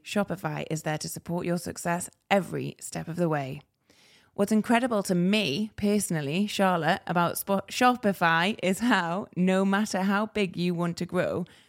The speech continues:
Shopify is there to empower you with the confidence and control to revolutionize your business and take it to the next level. Now it's your turn to get serious about selling and try Shopify today. This is a possibility powered by Shopify.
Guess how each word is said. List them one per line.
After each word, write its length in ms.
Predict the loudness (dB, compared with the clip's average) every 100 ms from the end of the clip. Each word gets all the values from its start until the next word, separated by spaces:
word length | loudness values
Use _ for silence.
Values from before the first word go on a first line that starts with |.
| _ _
Shopify 540 | 0 2 2 2 4
is 140 | 2
there 180 | 0 0
to 140 | 0 -2
empower 440 | -2 0 2 4
you 240 | 4 2 0
with 120 | -2
the 80 | -2
confidence 560 | 0 2 2 -2 -2
and 120 | -4
control 440 | -2 -4 0 2 2
to 140 | 0
revolutionize 760 | -2 0 -2 -4 -4 -4 -4 -4
your 140 | -4
business 500 | -2 -2 0 -4 -4 -12 -20 -10
and 140 | -6 -4
take 240 | -2 -2
it 80 | -4
to 80 | -6
the 80 | -4
next 380 | 0 0 -2 -2
level. 400 | 0 0 -4 -6 -12 _ _ _ _ 0
Now 160 | 2
it's 180 | 2 2
your 160 | 0 0
turn 220 | -4 -8
to 80 | -6
get 180 | -6 -2
serious 340 | 0 0 0
about 260 | 0 -2 0
selling 360 | 0 0 -2 -2
and 160 | -4 -2
try 200 | -2 -2
Shopify 520 | -2 -2 -2 -2 -2
today. 440 | -4 -4 -2 -4 -10 _ _ _ _
This 280 | 0 0 -2
is 120 | -4
a 60 | -4
possibility 680 | -4 -4 -2 -2 -2 -4 -4
powered 300 | 0 0 2
by 140 | 0
Shopify. 680 | 0 -6 -8 -6 -4 -2